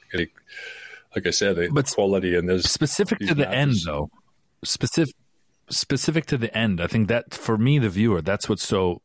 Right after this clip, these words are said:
Speaker 2: exceptional, is that it's this team that looks flat for an hour or, you know, the, the entire first half, and then somehow in the last ten minutes find this gear where they can, you know, from an international example, if you think about Portugal against Hungary.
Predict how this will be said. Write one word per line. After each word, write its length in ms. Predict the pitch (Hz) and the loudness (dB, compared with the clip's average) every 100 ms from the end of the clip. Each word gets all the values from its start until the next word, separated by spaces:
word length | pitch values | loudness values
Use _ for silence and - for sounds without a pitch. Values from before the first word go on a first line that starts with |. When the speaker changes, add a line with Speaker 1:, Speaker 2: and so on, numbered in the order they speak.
| - | -8
Speaker 2:
exceptional, 800 | - - 117 - - 73 73 - | -4 -2 0 0 -2 -2 -6 -4
is 120 | - 90 | -2 0
that 160 | 98 - - - | -2 -6 -20 -6
it's 180 | 113 - | -4 -2
this 220 | 113 104 | 0 -2
team 240 | - 143 120 | 2 4 4
that 160 | 101 | 2
looks 280 | 107 113 - | 0 -2 -2
flat 420 | - 98 98 113 - | -2 0 0 0 -2
for 160 | 104 | -2
an 80 | 92 | 0
hour 420 | 92 95 87 80 - - | 0 2 0 -2 -6 -6
or, 320 | 95 95 87 - _ _ _ | 0 2 2 -2 _ _ _
you 120 | 101 | 0
know, 260 | 85 78 76 _ | 2 0 -4 _
the, 140 | 110 104 | -4 -2
the 180 | 127 120 | 0 -2
entire 340 | 92 110 107 | 0 0 0
first 300 | - 101 - | 0 -2 0
half, 260 | 92 85 - | -2 -2 -2
and 100 | 107 | 2
then 140 | 107 98 | 2 2
somehow 520 | - 143 135 110 107 | 0 0 0 0 0
in 60 | 101 | 0
the 80 | |
last 360 | 98 104 107 - | 0 0 -2 -4
ten 180 | 110 101 | 0 2
minutes 320 | 107 82 - - - _ _ | 2 0 -6 -10 -20 _ _
find 380 | - - 113 123 | -10 -4 0 0
this 220 | 107 - | 0 -2
gear 500 | - 101 123 104 73 - _ _ | -4 0 2 2 -2 -8 _ _
where 140 | 101 101 | -2 2
they 180 | 107 104 | 2 0
can, 420 | 110 98 95 95 - | 0 2 2 0 0
you 80 | |
know, 100 | 95 | 0
from 200 | 90 113 | 2 2
an 100 | 107 | 2
international 480 | 120 110 110 107 104 | 2 0 0 -2 -2
example, 460 | 90 90 87 92 92 | 0 0 0 0 0
if 40 | 107 | -2
you 40 | |
think 200 | - 104 | -2 2
about 240 | 92 90 - - - | 2 0 -4 -20 -4
Portugal 360 | 110 - 95 | -4 0 0
against 240 | 92 90 - | 0 0 0
Hungary. 400 | 90 82 73 | 0 0 -2